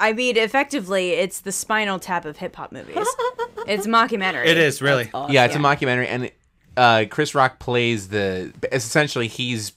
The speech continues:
Speaker 4: the representation of, uh, and of what was N W A.
Speaker 2: Are you trying, oh, look at that.
Speaker 4: Yeah.
Speaker 2: Eazy-E's in it, too. So this is nineteen ninety-three, man. This
Speaker 1: Mm-hmm.
Speaker 2: is a good year. I
Speaker 4: Yeah.
Speaker 2: love it.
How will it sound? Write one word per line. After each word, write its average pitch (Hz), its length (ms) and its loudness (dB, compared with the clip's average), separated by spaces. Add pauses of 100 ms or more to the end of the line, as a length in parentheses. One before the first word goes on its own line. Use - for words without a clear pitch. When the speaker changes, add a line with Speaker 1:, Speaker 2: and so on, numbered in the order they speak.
Speaker 4:
the 113 120 -6
representation 104 720 -2
of, 92 880 -6 (280)
uh, 92 200 -6
and - 160 -4
of 95 200 -6
what 104 160 0
was 101 120 -4
N 95 120 -4
W 87 320 -4
A. 85 200 -12 (120)
Speaker 2:
Are 185 60 -2
you 190 40 -2
trying, 196 260 -4
oh, 247 460 4
look 359 140 -12
at 440 80 -8
that. - 120 -4
Speaker 4:
Yeah. - 180 2
Speaker 2:
Eazy-E's 311 380 -4
in 233 120 -4
it, - 80 -8
too. 220 240 -2 (240)
So 269 120 -2
this 277 140 -2
is 269 100 -6
nineteen 285 360 0
ninety-three, 254 640 -6
man. 165 380 -8
This 190 160 -4
Speaker 1:
Mm-hmm. 185 100 -4
Speaker 2:
is 180 140 -6
a 180 40 -12
good 190 480 -6
year. 160 640 -6
I - 140 -8
Speaker 4:
Yeah. 190 260 0
Speaker 2:
love 180 240 0
it. 151 260 -6